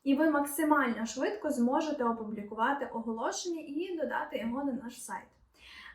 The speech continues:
А, другий момент — це те, що після того, як ви дібралися до блоку розташування і ввели там основну інформацію, вся інформація в оголошенні починає зберігатися. І якщо трапилось так, що, наприклад, у вас вимкнуло світло, немає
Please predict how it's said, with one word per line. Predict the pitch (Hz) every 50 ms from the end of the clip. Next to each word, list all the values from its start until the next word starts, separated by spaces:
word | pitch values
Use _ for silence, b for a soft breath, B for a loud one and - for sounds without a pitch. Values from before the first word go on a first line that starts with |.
| - 254
А, | 240 240 240 240
другий | 220 262 339 403 415 392 381 359
момент — | 349 330 320 330 330 330 330 320 -
це | 302 277
те, | - - 277 277 285
що | - - 254
після | 247 - 320 370 - - 359 349
того, | - 339 320 302 285 262
як | 247 247 233 - -
ви | 247 262 294 311 330 339 339 339 B B B B B B
дібралися | 262 254 277 262 - 277 277 285 294 277 254 - 262 247
до | 240 247
блоку | 247 277 277 277 277 262 233
розташування | 247 277 330 330 - - 294 285 - 294 285 277 277 269 254 233 -
і | - 262 269
ввели | 247 254 285 302 311 294 -
там | 247 233 233
основну | 247 247 - 269 269 269 269 269
інформацію, | - 226 240 233 - - 247 247 254 - 440 466 440 - - 277 262 B B B B B B
вся | - - - 294 311 359 370
інформація | 359 - - 277 269 269 269 269 262 - 254 247 240
в |
оголошенні | 247 240 247 269 - 403 - - 320 277
починає | - - 233 233 - 233 240 285 339 349 320 294 262
зберігатися. | 240 233 233 269 302 311 302 247 269 269 262 247 - - 196 - - - - B B B B -
І | 262
якщо | 240 247 - - 370 381 403
трапилось | 330 302 302 302 302 294 262 262 269
так, | - - 262 247 233 -
що, | - - 233
наприклад, | 233 233 - 269 269 262 247 233 233
у | 220
вас | 208 208 - - 226
вимкнуло | 247 339 392 392 - 370 359 370 359
світло, | - - - 247 240 233 233 220 214
немає | 208 208 214 247 302 349